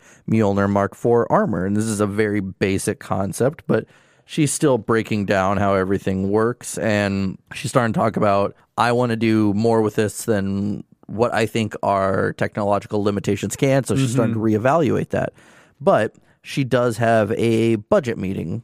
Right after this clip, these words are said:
Speaker 1: which I love is it's in, like, the midst of a war, but yet they still break down, like, rudimentary budget meetings. I think that's hilarious.
Speaker 2: It's, it's so interesting 'cause we do that now,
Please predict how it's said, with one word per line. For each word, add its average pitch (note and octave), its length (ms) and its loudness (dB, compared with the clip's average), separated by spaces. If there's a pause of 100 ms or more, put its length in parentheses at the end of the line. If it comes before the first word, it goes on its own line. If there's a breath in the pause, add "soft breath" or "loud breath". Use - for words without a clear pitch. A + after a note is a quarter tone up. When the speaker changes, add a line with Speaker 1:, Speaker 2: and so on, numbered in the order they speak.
(100)
Speaker 1:
which A#2 180 0
I D#3+ 60 4
love F#3 220 4
is C#3+ 200 2 (540 soft breath)
it's C#3 180 2
in, F#3 100 4
like, D#3 200 2
the B2 80 0
midst A2 360 0
of G#2+ 140 0
a G#2 40 2
war, G2 440 2
but G#2 180 -2
yet G#2+ 200 0
they G#2 120 0
still G#2 460 0
break - 440 -4
down, F#2+ 360 0
like, F#2 200 -2
rudimentary F#2+ 840 0 (640)
budget C3 240 0
meetings. E3 440 -4 (140)
I A#2+ 80 2
think A2+ 220 -2
that's - 420 -4
hilarious. F#2 420 -2
Speaker 2:
It's, F3 140 -4
it's - 140 -2
so C4 240 2
interesting D3+ 340 0
'cause C#3 160 -4
we F#3+ 120 4
do F#3 80 4
that G#2+ 140 0
now, F#2 280 -10